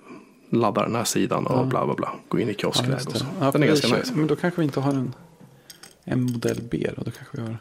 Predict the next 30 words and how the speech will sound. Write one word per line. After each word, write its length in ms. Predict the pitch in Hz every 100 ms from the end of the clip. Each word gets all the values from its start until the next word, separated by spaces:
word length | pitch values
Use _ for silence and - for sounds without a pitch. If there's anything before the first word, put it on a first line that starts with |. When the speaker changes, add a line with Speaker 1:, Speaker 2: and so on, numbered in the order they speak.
| - _ _ - - _ _ _
Speaker 2:
två 300 | - - 127 - - 113
eller 100 | -
något. 240 | - - - - - - - -
Eh, 200 | 135 123
på, 260 | - - 226
eller 120 | 139
vad 100 | 143
för 60 | -
sig, 180 | 147 113
våran 300 | 147 147 160
kunde 320 | 180 139 147
man 160 | 196
få 80 | 123
tag 140 | 117 - -
på 60 | -
Chromium 360 | 110 101 104
till, 180 | 110 107
men 100 | 131
jag 60 | 131
vet 160 | 131 -
inte 140 | -
Speaker 1:
Ja, 120 | 170 139
det 80 | 143
har, 60 |
Speaker 2:
katten 120 | 160 127
Speaker 1:
det 60 |
har 80 | 135
gått 160 | 190 196
förut. 260 | 180 - - -
Speaker 2:
Mm, 220 | 151 165